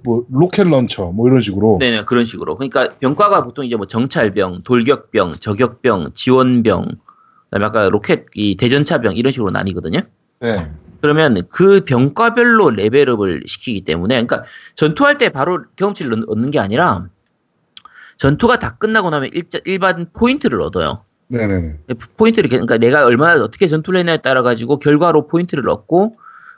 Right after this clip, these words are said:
Speaker 2: 그 포인트를 가지고 한 이제 스테이지가 끝난 다음에 인터미션엔 때 그 포인트를 이용해서 내가 원하는 병과의 레벨을 올릴 수가 있어요.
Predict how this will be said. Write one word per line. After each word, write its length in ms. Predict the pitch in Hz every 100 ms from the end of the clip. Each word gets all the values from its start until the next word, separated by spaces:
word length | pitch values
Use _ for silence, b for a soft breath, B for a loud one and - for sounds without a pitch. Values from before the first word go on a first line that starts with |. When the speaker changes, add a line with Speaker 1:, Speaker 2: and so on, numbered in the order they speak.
| -
Speaker 2:
그 220 | 190 214
포인트를 540 | 214 233 240 233 165
가지고 580 | 139 143 127 165 170 90 - _ _ _ _ _ _
한 640 | - 226 208 208 196 180 156 156
이제 200 | - 120
스테이지가 400 | 117 - 208 170
끝난 280 | 135 156 156
다음에 380 | 151 139 135 160
인터미션엔 760 | - 202 240 196 175 190 139 107
때 340 | 160 147 101 117 _ _ _ _ _ b -
그 120 | -
포인트를 520 | 165 240 262 254 175
이용해서 280 | 123 131 123
내가 280 | 98 104 175
원하는 460 | 127 104 147 185 170
병과의 400 | 107 104 135 123
레벨을 300 | 90 117 -
올릴 280 | - 143 117
수가 200 | - 65
있어요. 380 | - - 62